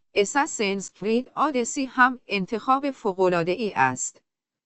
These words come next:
یا اگر طرفدار دنیای فانتزی و نبردهای عظیم هستید،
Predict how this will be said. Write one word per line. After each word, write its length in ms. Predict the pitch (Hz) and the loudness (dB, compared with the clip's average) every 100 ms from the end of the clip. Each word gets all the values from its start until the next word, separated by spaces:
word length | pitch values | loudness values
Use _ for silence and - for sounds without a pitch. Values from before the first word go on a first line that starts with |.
| _ | _
یا 300 | 196 220 214 | 0 2 2
اگر 420 | - 294 311 277 262 | 2 2 4 4 4
طرفدار 640 | 262 220 196 - 294 339 | 0 0 0 -2 -2 -2
دنیای 600 | 254 208 185 220 294 294 | -2 -2 -2 -2 -2 -4
فانتزی 640 | 269 226 180 - 180 262 320 | -4 -2 -2 -2 -4 -4 -4
و 180 | 233 214 | 0 2
نبردهای 760 | 196 180 180 170 156 285 294 277 | 2 6 8 8 4 -4 -4 -4
عظیم 520 | 185 175 180 180 180 | 0 0 0 -6 -2
هستید، 580 | 185 - 330 320 302 | -4 -4 -6 -6 -8